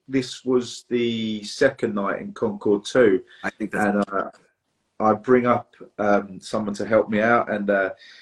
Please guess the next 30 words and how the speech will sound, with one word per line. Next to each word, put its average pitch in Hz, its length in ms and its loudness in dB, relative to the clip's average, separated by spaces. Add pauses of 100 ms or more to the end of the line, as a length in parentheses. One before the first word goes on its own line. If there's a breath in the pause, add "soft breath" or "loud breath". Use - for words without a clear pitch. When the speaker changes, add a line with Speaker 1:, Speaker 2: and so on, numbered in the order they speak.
(340 loud breath)
Speaker 1:
brung 113 280 -4
this 107 260 -8
lady 117 420 2
out 113 120 0
of - 60 -6
the 123 60 -6
crowd. 117 400 -2
She - 140 -14
come 110 240 -8
up 107 160 -6
and 101 100 -6
helped 113 380 -2
me, 117 120 -4
and 110 120 -2
I 113 80 -4
noticed 135 680 0
when 107 200 -6
she - 180 -14
was 98 160 -12
standing 113 460 -4
next 127 300 -2
to 117 100 -6
me 101 200 -2
that 104 200 -2
she - 180 -10
was 101 120 -10
a 107 60 -12
little 131 280 0
bit - 260 0
like, 110 320 0